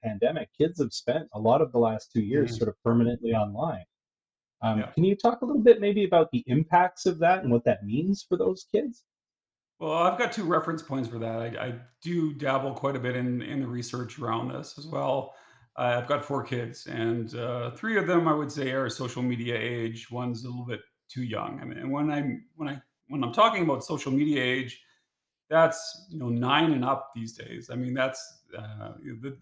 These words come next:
Speaker 2: the research I've looked at, um, is essentially that,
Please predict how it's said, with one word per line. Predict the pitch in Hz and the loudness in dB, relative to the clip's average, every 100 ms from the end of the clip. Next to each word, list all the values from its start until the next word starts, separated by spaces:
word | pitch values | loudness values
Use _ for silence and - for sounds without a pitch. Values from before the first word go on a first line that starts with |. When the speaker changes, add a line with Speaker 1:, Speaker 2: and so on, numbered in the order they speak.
| - | -8
Speaker 2:
the | 151 | -2
research | 160 156 151 139 | -2 -2 -4 -2
I've | 127 | -2
looked | 143 143 | -6 -4
at, | 131 123 120 - _ _ _ _ _ _ - | -2 0 -2 -10 _ _ _ _ _ _ -2
um, | 131 120 117 - | 0 2 0 -4
is | 143 139 110 117 | -6 -4 -6 -8
essentially | 110 180 170 156 147 | -4 2 2 2 0
that, | 131 127 117 | 0 0 -2